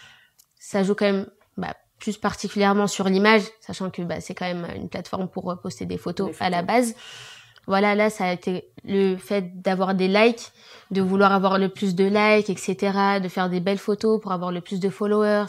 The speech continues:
Speaker 1: et cetera. Bah, ça, au final, ça monte à la tête un petit peu et
Speaker 2: Mais il y a aussi une, euh, une chose, moi, qui me gonfle très profondément sur Instagram, et j'ai aucune honte à le dire,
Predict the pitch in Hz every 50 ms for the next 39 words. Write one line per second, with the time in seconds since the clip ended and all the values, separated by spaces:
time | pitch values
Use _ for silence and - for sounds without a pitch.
0 | - - 185 - - 185 180 - 190 190 220 240 247 - - - - - - -
1 | 185 185 175 - 220 214 - 226 226 220 220 - 185 180 180 175 - 175 175 175
2 | 175 170 202 196 190 190 180 175 - - - 202 - 233 254 262 247 208 175 170
3 | 165 - - - - - - _ _ _ _ _ _ _ - 190 208 220 226 214
4 | 208 202 190 196 - - 240 262 269 262 - - 185 185 180 175 175 170 165 165
5 | 156 - 175 180 175 - - 233 208 202 202 202 202 - - 175 165 165 156 151
6 | 190 208 202 - - - - - - - 220 214 202 190 - - - - 180 -
7 | 190 190 185 185 185 180 180 - - 160 156 151 - - 165 156 160 180 190 185
8 | 156 143 135 - 139 135 - 170 170 - 185 180 165 180 185 185 170 170 165 170
9 | 208